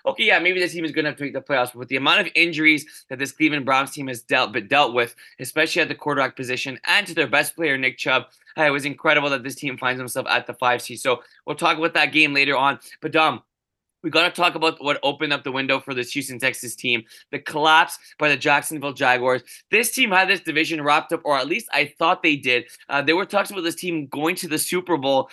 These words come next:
What happened to Jacksonville? They lose this game twenty-eight to twenty to Tennessee, and I think it's more about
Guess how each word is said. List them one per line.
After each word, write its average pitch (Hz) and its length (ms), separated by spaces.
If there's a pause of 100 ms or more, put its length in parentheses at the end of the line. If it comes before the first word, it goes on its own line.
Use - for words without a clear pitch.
(300)
What 247 180
happened 196 440
to 196 60
Jacksonville? 143 720
They 151 140
lose 170 220
this 208 100
game 170 220
twenty-eight 196 480 (100)
to 185 80
twenty 151 360 (320)
to 147 60
Tennessee, 151 440
and 139 100
I 143 60
think 208 280
it's 254 160
more 156 380
about 139 360